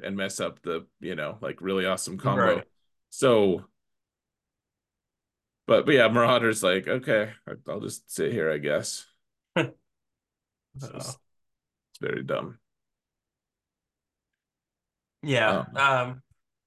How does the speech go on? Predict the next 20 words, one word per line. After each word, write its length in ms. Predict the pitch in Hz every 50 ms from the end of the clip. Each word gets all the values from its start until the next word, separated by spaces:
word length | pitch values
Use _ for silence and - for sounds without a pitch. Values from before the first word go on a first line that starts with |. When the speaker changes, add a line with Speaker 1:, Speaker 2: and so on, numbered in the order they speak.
| _ _ _ _ _ _ _ _ -
Speaker 2:
so 420 | - 180 165 151 147 139 - - _ _ _ _ _ -
speaking 440 | - - - 190 190 185 185 165
of 140 | 139 131 -
fun, 380 | - 139 131 131 123 120 117 - - - _ _ _ _
fun 260 | - 135 135 135 131
teams, 600 | 131 - 160 165 165 160 160 165 160 - - - _ _ _ _ _ _ _ _ _ _ _ _ _ _ _ _ _ _ -
bringing 540 | 143 131 143 143 143 143 147 151 151 147 147
it 200 | 139 - 101 117
back 400 | 123 123 127 127 127 - - -
to 100 | - 127
Bo, 580 | 120 117 123 120 120 117 110 107 110 113 - _ _ _ _ _ _ _ _ _ _ _ _ _ _ _ _ _ _ _ -
I 220 | 131 143 156 170
legit 480 | 180 180 175 160 131 127 139 139 135 -
almost 440 | 123 131 135 135 127 127 - - 127 -
lost 800 | - 104 113 123 139 - - - - - - _ - - - - _ _ -
using 480 | - 151 165 165 165 165 175 170 165
Bo 260 | 165 170 160 170 170
against 320 | 170 170 165 170 170 - -
a 60 | 170
team 340 | - - 180 185 190 190